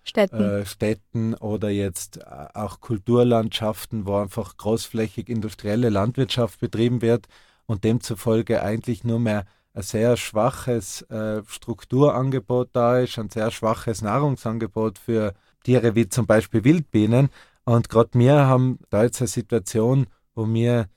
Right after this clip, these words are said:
Speaker 2: mitten in eine, sag ich mal, funktionierende Wildnis, äh, eingebettet sein, wo viele Tiere von Haus aus schon gefördert sein. Vielleicht erzähle ich noch eine interessante Geschichte dazu,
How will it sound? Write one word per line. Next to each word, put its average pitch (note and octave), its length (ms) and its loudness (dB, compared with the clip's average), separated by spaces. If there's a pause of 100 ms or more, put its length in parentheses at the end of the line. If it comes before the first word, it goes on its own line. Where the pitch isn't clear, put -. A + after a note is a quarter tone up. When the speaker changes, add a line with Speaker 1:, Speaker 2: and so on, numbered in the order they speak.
(560)
Speaker 2:
mitten B2 640 0
in A2+ 280 -2
eine, G#2+ 580 -4 (220)
sag A#2 240 -6
ich A#2 60 2
mal, G#2+ 220 -2 (380)
funktionierende B2 1080 2
Wildnis, C#3 640 2
äh, - 60 -12
eingebettet G#2+ 1120 -4
sein, A#2 340 0 (160)
wo A2+ 680 4 (440)
viele C#3 360 2
Tiere B2 540 2 (120)
von A2 240 -8
Haus B2+ 260 2
aus G#2 140 0
schon G2+ 400 -4 (100)
gefördert G#2+ 440 -2
sein. A#2 280 0 (180)
Vielleicht A#2+ 380 4
erzähle C3+ 320 4
ich C3+ 60 6
noch B2 100 6
eine A#2+ 380 6
interessante A#2+ 680 0
Geschichte D3 400 -4
dazu, B2+ 440 0